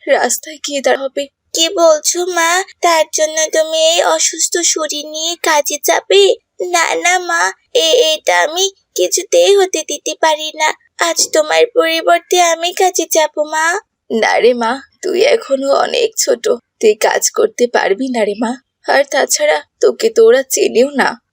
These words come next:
Speaker 1: তুই ওদের বাসায় একা ঢুকলে তোকে চোর বলে অনেক মারবে রে মা। ওদের বাড়িতে অনেক দামি দামি জিনিসপত্র আছে।"
Speaker 2: "তাহলে মা, তুমি এক কাজ করো, আমাকে একটু ওই বাড়িতে রেখে এসো।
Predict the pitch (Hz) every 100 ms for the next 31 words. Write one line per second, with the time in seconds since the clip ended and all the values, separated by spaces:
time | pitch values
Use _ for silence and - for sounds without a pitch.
0 | - 233 185 - - - - 220 247 -
1 | - 233 262 269 - 269 262 - _ 254
2 | 226 247 240 - - 233 311 294 240 277
3 | _ - 285 302 320 - 240 247 262 262
4 | 202 196 226 285 _ _ - 202 190 180
5 | 185 117 131 127 - 180 269 277 190 165
6 | 196 226 180 196 247 269 262 269 - -
7 | 277 - - - - - 98 - - -
8 | _ - 320 320 320 311 311 330 330 359
9 | 370 _ - 339 320 311 339 392 - 339
10 | 330 - - 320 320 - - _ 302 285
11 | 285 - 294 - - 302 294 294 294 302
12 | 370 349 311 - - 294 285 - 294